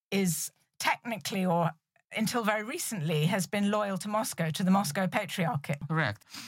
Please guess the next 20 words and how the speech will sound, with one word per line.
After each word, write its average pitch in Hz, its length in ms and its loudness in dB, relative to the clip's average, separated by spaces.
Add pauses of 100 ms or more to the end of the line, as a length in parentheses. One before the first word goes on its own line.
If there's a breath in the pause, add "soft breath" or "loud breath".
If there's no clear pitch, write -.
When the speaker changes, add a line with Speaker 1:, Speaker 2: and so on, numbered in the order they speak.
(160 loud breath)
Speaker 2:
Indeed, 175 360 4
the, 156 320 0
uh, 147 80 0
Ukraine 156 580 0
has 135 240 0
two 165 160 -2
major 135 240 2 (180)
Orthodox 143 320 -4
churches. 143 480 -2 (280 loud breath)
They 180 420 -2
were 170 300 0
divided 160 540 0
until 131 280 -2
the 127 120 -2
war, 117 420 -4
more 131 180 2
or 123 40 0
less. 113 320 0
They 127 160 -2
were 123 340 0